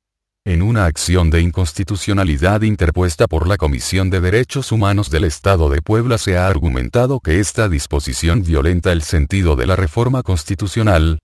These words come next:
pues ésta se propuso precisamente evitar la multiplicación de órganos garantes del derecho. El asunto, a la fecha de redactar este cuaderno,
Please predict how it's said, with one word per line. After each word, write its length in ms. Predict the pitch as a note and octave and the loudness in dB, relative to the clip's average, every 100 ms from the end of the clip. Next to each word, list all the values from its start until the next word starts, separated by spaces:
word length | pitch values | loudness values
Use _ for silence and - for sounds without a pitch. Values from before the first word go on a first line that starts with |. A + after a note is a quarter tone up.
| - | -2
pues 280 | E2+ C#2+ | 0 0
ésta 240 | F#2 - G#2+ | -2 -2 -2
se 160 | A2+ | 0
propuso 500 | - F#2+ F#2 F2+ - | 0 0 0 0 0
precisamente 880 | F#2+ E2+ D#2 C3 - E2+ E2+ F#2+ A2+ | 0 0 0 -2 0 0 2 0 0
evitar 420 | B2 D#2 F2+ G#2 | -2 -2 0 0
la 140 | A#2 B2 | 0 0
multiplicación 920 | A#2 F2 F#2 D#2+ D2+ C#2 - E2+ F#2 | 0 -2 -2 -2 -2 -2 -2 0 0
de 80 | F2+ | 2
órganos 500 | D2 F#2+ F#2 D#2 D2 | 2 2 0 0 0
garantes 540 | D2+ D2 G2+ F#2 D2+ | 0 2 2 0 0
del 120 | D#2+ D#2+ | 0 0
derecho. 600 | C#2+ D#2 - - G#1 - _ _ _ _ _ _ _ - | 0 -2 -2 -8 -12 -18 _ _ _ _ _ _ _ -4
El 160 | F#2 | 0
asunto, 600 | G2 - B2+ D#2 E2 E2 E2 | 0 0 0 2 2 0 0
a 100 | D#2+ | -2
la 140 | D2 C#2 | 0 0
fecha 400 | F#2 F#2 - A2 | 0 -2 -2 -2
de 100 | G2 | 0
redactar 560 | G2 F#2 F#2 - E2 | 0 0 -2 0 0
este 240 | E2+ - G#2+ | 0 -2 -2
cuaderno, 640 | A2+ A#2+ A#2 D#2 D#2+ E2+ | 0 2 4 2 0 0